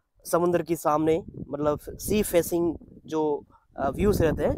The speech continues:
वहाँ पे रहना पसंद करते हैं वो लोग को। ये देखिए कितना खूबसूरत घर है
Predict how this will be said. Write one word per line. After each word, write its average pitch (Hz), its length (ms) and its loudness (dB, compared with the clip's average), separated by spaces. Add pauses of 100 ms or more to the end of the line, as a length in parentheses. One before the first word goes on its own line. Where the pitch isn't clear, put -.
(140)
वहाँ 165 280 2
पे 185 120 2
रहना 160 180 0
पसंद 147 300 -6
करते 143 240 -6
हैं 233 180 -6
वो 151 100 -8
लोग 143 140 -8
को। 262 180 -4 (600)
ये 147 80 -4
देखिए 143 220 -4
कितना 185 300 0
खूबसूरत 185 480 2
घर 151 260 -4
है 143 140 -2